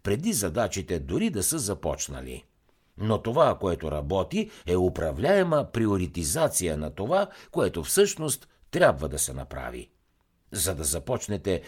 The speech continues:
с интелигентен списък с задачи, направете списък на всичко, което трябва да направите,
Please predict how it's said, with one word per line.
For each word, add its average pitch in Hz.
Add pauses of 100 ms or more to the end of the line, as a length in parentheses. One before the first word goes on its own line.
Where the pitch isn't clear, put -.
с -
интелигентен 90
списък 80
с 82
задачи, 87 (240)
направете 170
списък 131
на 80
всичко, -
което 73
трябва 80
да 71
направите, 82